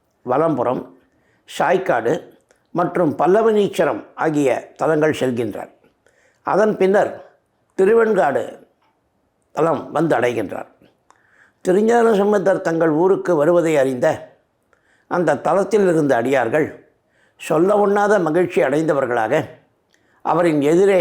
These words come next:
சென்று அவரை வரவேற்று பின்னர் அவரை அழைத்து கொண்டு வெண்காடு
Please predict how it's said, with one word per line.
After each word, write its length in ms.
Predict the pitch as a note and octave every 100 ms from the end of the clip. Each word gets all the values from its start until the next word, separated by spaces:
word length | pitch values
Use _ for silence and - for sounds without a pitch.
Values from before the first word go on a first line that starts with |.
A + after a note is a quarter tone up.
| C#3
சென்று 280 | D3 D3 F3 B2+ - _ _ _ _ _ D3
அவரை 200 | D#3+ D#3
வரவேற்று 560 | B2+ D3 E3+ D3 - F3 A2+ - _ _ _ _ -
பின்னர் 340 | G3 G#3 B2+ - - -
அவரை 200 | F3+ E3
அழைத்து 420 | B2 D3+ F#3+ G3 G#3+ -
கொண்டு 240 | C#3+ E3+ C3 A2 _ -
வெண்காடு 460 | D#3 F#3+ G3+ F3+